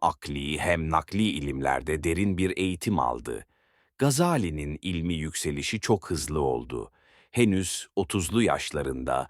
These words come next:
ünlü vezir Nizamülmülk tarafından Bağdat'taki Nizamiye Medresesi'ne baş müderris tayin edildi. O yaşta böylesine büyük bir göreve gelmek onun ilimdeki üstünlüğünü gösteriyordu.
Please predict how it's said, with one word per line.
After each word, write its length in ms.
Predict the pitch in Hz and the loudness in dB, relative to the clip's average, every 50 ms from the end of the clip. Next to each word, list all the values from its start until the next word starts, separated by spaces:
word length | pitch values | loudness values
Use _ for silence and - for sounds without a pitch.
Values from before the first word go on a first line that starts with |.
| - - - - _ - | -10 -20 -20 -20 _ 4
ünlü 340 | 120 120 123 123 143 147 127 | 6 8 8 8 8 6 6
vezir 380 | 123 110 92 92 110 113 107 95 | 4 4 4 4 2 2 4 2
Nizamülmülk 920 | 95 95 87 80 95 90 87 85 85 87 85 80 80 90 85 78 - _ | 2 0 2 4 4 4 4 4 4 2 2 2 2 0 0 0 -4 _
tarafından 720 | - 82 73 71 73 - - 73 69 67 67 67 64 57 - - - - - - - - _ | -4 -2 -2 -2 -2 -2 -4 -4 0 0 0 0 -2 -4 -10 -16 -20 -20 -20 -20 -20 -2 _
Bağdat'taki 760 | 80 80 80 80 76 78 78 - _ - 85 - - 98 90 | 4 4 4 4 2 0 0 0 _ -4 -4 -2 -2 -2 -2
Nizamiye 640 | 85 82 80 82 90 80 80 78 78 82 85 87 85 | -2 -2 0 2 2 2 2 2 0 0 2 2 2
Medresesi'ne 840 | 82 76 71 65 71 71 - - - - - 78 76 78 76 76 - - - - - - - | 0 -2 -2 -2 -4 -4 -4 -4 -4 -4 -4 -2 -2 -2 -2 -2 -4 -8 -16 -20 -6 0 2
baş 260 | 110 117 - - - | 2 2 2 2 0
müderris 580 | 110 104 107 117 107 80 78 82 80 - - | 2 4 4 4 4 4 0 -2 -4 -4 -6
tayin 420 | - - 90 85 76 76 78 80 80 | -4 0 2 2 2 2 0 -2 -4
edildi. 580 | - 73 71 - - 64 60 65 64 60 - - _ _ _ _ _ _ _ _ _ _ _ | -6 -6 -6 -6 -8 -8 -6 -6 -8 -8 -8 -14 _ _ _ _ _ _ _ _ _ _ _
O 100 | 135 143 | 4 4
yaşta 580 | 131 95 80 76 - - - 76 65 58 - - - | 6 4 2 0 -2 -4 -2 -2 -2 -2 -4 -2 2
böylesine 680 | 98 101 95 85 80 76 - - 78 73 76 73 65 | 4 4 4 4 0 -2 -4 -4 -4 -2 -4 -4 -2
büyük 300 | 82 85 92 98 95 - | -2 0 0 0 -2 -2
bir 140 | - 85 76 | -2 -2 -2
göreve 420 | 71 71 82 80 82 82 85 90 87 | 0 0 0 0 2 2 0 0 0
gelmek 580 | 76 80 65 62 64 62 64 67 - - - - - - - _ - | 0 0 -2 -2 -2 -4 -4 -6 -6 -8 -14 -18 -20 -20 -20 _ 2
onun 360 | 113 110 107 113 127 147 139 - | 4 6 6 6 4 2 0 0
ilimdeki 580 | 117 113 107 107 98 95 90 95 92 - - - | 0 2 2 2 2 2 0 -2 -2 -2 -4 -4
üstünlüğünü 760 | - - - - - 113 107 101 98 95 92 - - - 113 | -4 -4 -4 -2 0 2 2 4 4 4 4 4 2 2 2
gösteriyordu. 1120 | 87 78 65 65 - - - 73 67 65 65 65 62 62 62 60 62 62 57 50 - - | 0 -2 -4 -4 -6 -6 -4 -4 -4 -2 -2 -2 -2 -2 -4 -4 -6 -8 -10 -10 -12 -16